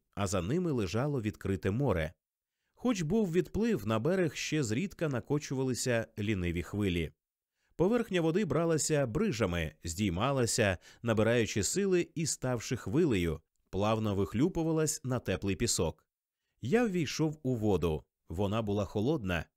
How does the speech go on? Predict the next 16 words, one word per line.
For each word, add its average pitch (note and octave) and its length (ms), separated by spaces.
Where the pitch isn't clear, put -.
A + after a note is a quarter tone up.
Коли A#2 260
набігла A2 440
хвиля, F3+ 380
я B2 240
пірнув, F#3 500
поплив F3+ 420
під B2+ 180
водою, F3 560
а B2 100
коли A#2 260
виринув, F#3 600
то A2+ 160
холоду D#3+ 540
вже A2 220
не G2+ 120
відчував. G2 560